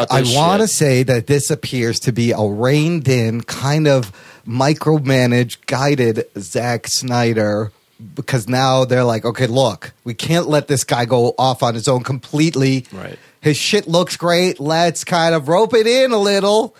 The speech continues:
Speaker 2: And it looks like that's what happened, and it looks like that could really work.
Speaker 1: What did you think of all the costumes?
Speaker 2: Fucking, you know what? I don't mind the Flash's costume. Momoa looks great.
Speaker 1: What'd you think of
Speaker 2: Cyborg,
Speaker 1: Cyborg?
Speaker 2: I thought it looks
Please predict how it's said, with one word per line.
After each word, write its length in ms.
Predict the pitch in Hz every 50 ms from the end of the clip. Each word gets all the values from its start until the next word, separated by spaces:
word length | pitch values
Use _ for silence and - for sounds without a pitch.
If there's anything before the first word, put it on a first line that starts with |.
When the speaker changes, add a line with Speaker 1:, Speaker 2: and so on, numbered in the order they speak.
| - -
Speaker 2:
And 100 | - 123
it 80 | 160 175
looks 200 | - - 311 403
like 140 | 403 -
that's 200 | - 262 339 330 285
what 80 | 320
happened, 300 | 262 302 330 - - 226
and 100 | 196 185
it 60 | 185 165
looks 260 | 180 254 359 226 -
like 280 | 247 226 196 170 - - - - -
that 180 | 196 233 -
could 160 | - 320 247
really 220 | 196 214 220 208 196
work. 440 | 208 202 185 147 131 - - - _ _ _ _ _ _ - -
Speaker 1:
What 120 | 107 110
did 120 | 113 107 101
you 80 | 110
think 180 | - 113 101 110
of 100 | 101 98
all 160 | 101 101 98
the 300 | 98 98 95 95 92 - - _ _ -
costumes? 720 | - 104 101 101 - - - 101 98 92 92 - - - - -
Speaker 2:
Fucking, 440 | 175 185 - - 226 208 214 214 - 143
you 140 | 156 165 185
know 100 | 214 220
what? 160 | 233 254 277 226
I 140 | - 180 185
don't 280 | 180 208 233 269 226 208
mind 280 | 214 226 247 330 381
the 80 | 285 214
Flash's 540 | - - - 240 254 302 320 - 254 220 165
costume. 520 | - 220 226 277 311 - - 269 240 190
Momoa 440 | 185 180 185 208 233 247 254 254 247
looks 300 | 233 208 208 185 - -
great. 460 | - - 170 180 165 170 170 190 175 - - - -
Speaker 1:
What'd 140 | 208 208 - -
you 60 | 226
think 100 | 226 - 240
of 80 | 226
Speaker 2:
Cyborg, 340 | 220 254 254 254 247 247 240
Speaker 1:
Cyborg? 80 | 170 175
Speaker 2:
I 60 | 185
thought 460 | 180 - 254 269 269 269 269 240 -
it 160 | - 202 196 190
looks 440 | 214 262 330 - - - - -